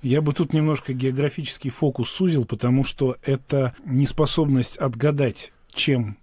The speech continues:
дело обернется, она характерна не только для людей, которые живут за тысячи километров от происходящего, от очага конфликта, но и для многих людей, которые окажутся в него втянутыми через всего-навсего несколько месяцев, недель и даже дней.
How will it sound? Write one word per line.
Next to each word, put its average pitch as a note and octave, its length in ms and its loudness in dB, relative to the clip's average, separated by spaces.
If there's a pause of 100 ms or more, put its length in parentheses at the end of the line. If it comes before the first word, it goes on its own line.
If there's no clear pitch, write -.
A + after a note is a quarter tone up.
дело A#2 360 0
обернется, C3 680 0
она B2 240 0
характерна D3 560 0
не C3+ 140 2
только D#3+ 280 -2
для A#2 140 -2
людей, A#2 240 0
которые A#2+ 320 -2
живут A#2 260 0
за A2 80 -4
тысячи - 360 -2
километров A#2 600 0
от G#2+ 220 -6 (420)
происходящего, A2+ 800 -2
от - 80 -12
очага A2 320 -2
конфликта, G#2+ 640 -4 (300)
но C3+ 200 4
и D3 80 2
для C3+ 260 2
многих C3 440 2
людей, C#3 240 2
которые B2+ 480 0 (120)
окажутся B2+ 680 -2
в F#2 100 -10
него G#2 220 -4
втянутыми B2 640 -2
через G#2+ 380 -6
всего-навсего A2+ 880 -2
несколько G2+ 560 -6 (320)
месяцев, A#2 600 0
недель A#2 380 0
и G#2+ 60 -4
даже A#2 260 -2
дней. G#2 300 -6